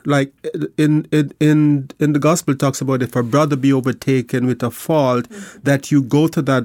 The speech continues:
Speaker 1: person and you show, you show that person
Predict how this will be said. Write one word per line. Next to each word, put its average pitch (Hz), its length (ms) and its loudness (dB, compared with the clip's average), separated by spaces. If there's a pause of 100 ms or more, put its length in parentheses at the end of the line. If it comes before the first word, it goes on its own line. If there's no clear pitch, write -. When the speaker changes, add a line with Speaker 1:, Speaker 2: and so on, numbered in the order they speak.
(120)
Speaker 1:
person 127 480 -2
and 123 140 0
you 120 120 2
show, 135 680 0 (360)
you 143 140 4
show 175 300 0
that 143 300 0
person 127 580 -2